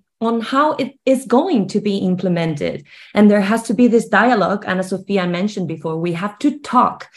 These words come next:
And this cannot be an imposition from global, uh, companies we, who only look for this, this huge profit, right? So this involves studios.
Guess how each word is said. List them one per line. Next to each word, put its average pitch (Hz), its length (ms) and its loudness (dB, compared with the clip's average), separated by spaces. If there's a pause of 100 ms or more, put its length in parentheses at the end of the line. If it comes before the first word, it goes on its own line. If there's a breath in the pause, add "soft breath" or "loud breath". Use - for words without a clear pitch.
(480 loud breath)
And 185 520 2
this 247 200 0
cannot 240 420 2
be 208 100 -4
an 196 100 0
imposition 175 1000 -6
from 175 460 0 (420 loud breath)
global, 180 680 4 (240 loud breath)
uh, 160 560 -2
companies 170 800 -2 (520)
we, 196 420 2 (100)
who 254 160 4
only 277 380 4
look 247 220 2
for 226 220 -2
this, 220 340 0
this 214 380 -6
huge 214 380 -2
profit, - 580 -6
right? 233 400 -2 (320 loud breath)
So 208 800 2
this 254 180 0
involves 226 680 2
studios. 294 880 -2